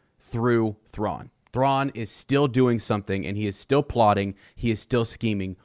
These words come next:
What is that? What is he up to? Who could tell us more about that? Ezra.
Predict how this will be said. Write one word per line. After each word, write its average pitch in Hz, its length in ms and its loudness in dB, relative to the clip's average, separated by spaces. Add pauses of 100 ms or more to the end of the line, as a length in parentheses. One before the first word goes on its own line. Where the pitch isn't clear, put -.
What 120 440 0 (100)
is 123 240 0
that? 92 200 -6
What 127 160 2
is 117 100 -2
he 117 180 -6
up 113 240 -2
to? 95 260 -4 (300)
Who 170 300 -2
could 139 180 -4
tell 131 140 4
us 120 120 -2
more 117 180 2
about 131 260 0
that? 139 260 0 (260)
Ezra. 90 440 -4